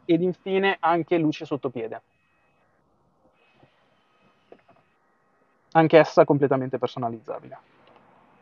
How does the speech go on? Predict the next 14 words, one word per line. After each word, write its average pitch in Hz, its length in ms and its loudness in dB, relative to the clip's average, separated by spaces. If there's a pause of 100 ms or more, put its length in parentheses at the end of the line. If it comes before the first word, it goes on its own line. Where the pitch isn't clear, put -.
(140)
Volendo 202 360 10
possiamo 160 300 2
impostare 147 420 6
anche, 147 540 6
eh, 139 260 8
giochi 156 240 6
di 151 80 2
luce 147 480 6
già 131 580 10
prestabiliti, 156 680 2 (1500)
come 135 200 0
ad 131 40 2
esempio 131 320 2
questo. 180 460 8